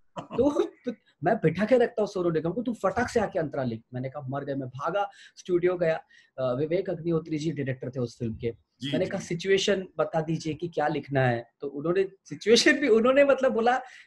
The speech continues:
Speaker 2: "Situation से जो कुछ नहीं है, जो London में है, ये लोग घूम रहे हैं सड़कों पे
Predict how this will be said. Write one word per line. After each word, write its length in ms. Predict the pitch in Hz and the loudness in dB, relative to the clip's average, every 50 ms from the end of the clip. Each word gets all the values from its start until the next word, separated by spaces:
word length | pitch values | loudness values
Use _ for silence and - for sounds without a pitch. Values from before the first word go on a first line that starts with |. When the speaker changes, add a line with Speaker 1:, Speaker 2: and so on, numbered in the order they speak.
| _ _ | _ _
Speaker 2:
"Situation 400 | - 190 170 160 233 226 220 226 | -10 -2 0 2 2 4 4 2
से 80 | 208 214 | 2 2
जो 120 | 208 214 | 0 0
कुछ 220 | - - 180 175 180 | 0 -2 -2 0 2
नहीं 120 | 208 202 | 2 2
है, 260 | 202 202 - - - _ - | 2 0 -2 -4 -8 _ -14
जो 180 | 170 - - - - | -14 -12 -10 -4 -2
London 380 | 143 147 156 165 175 180 190 | 0 0 0 2 0 0 2
में 120 | 196 202 185 | 2 0 2
है, 340 | 180 185 208 226 - 160 | 2 0 0 -2 -4 -4
ये 60 | 165 175 | -2 0
लोग 220 | 170 175 180 165 | 0 0 0 0
घूम 260 | 143 143 160 147 156 | 0 0 0 2 4
रहे 120 | 170 185 208 | 4 2 2
हैं 120 | 240 - _ _ - | 0 -4 _ _ -10
सड़कों 400 | - 151 139 - - 175 175 175 | -6 -4 -2 0 0 0 0 0
पे 140 | 208 233 | 0 -2